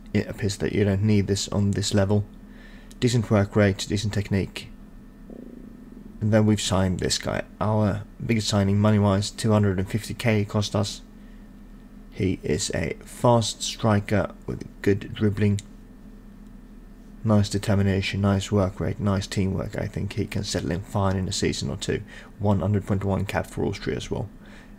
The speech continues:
And then finally, we have Pascal Bayer, who is decent. He's a n-, decent backup option.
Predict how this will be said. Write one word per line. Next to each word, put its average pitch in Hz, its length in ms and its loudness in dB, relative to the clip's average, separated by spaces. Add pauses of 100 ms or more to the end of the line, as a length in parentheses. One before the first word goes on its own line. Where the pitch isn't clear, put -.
And 120 200 2
then 104 80 6
finally, 101 560 2 (640)
we 104 120 0
have 80 180 2 (260)
Pascal 107 360 0
Bayer, 95 500 2 (340)
who 165 60 2
is 135 140 6
decent. - 300 2
He's 143 120 0
a 117 40 2
n-, 104 280 2
decent 101 340 0
backup - 300 -4
option. - 320 -6